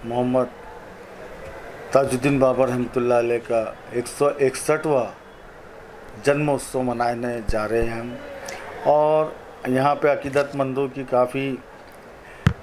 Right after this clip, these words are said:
बहुत भीड़ लगी हुई है और सुबह बाबा हुजूर के यहाँ से संदल निकला, निकाला गया। वो विभिन्न रास्तों से जिस तरीके से हमेशा गुजरता है,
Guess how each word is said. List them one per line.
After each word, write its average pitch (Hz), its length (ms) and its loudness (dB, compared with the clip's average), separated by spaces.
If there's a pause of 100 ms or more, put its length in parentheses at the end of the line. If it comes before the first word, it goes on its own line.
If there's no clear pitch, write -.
(120)
बहुत 160 360 2 (420)
भीड़ 160 240 4
लगी 139 260 2
हुई 131 220 2
है 120 240 2 (540)
और 131 340 6
सुबह 143 540 4 (120)
बाबा 127 240 4
हुजूर 131 340 0
के 131 260 -4
यहाँ 135 260 0
से 127 540 0 (1000)
संदल 131 360 4
निकला, 135 400 2
निकाला 123 400 2
गया। 127 240 0 (560)
वो 196 100 0
विभिन्न 156 400 0
रास्तों 151 400 2
से 151 160 -4
जिस 135 220 -8
तरीके 139 400 0
से 131 100 -8
हमेशा 123 440 -2
गुजरता 113 600 0
है, 113 100 -10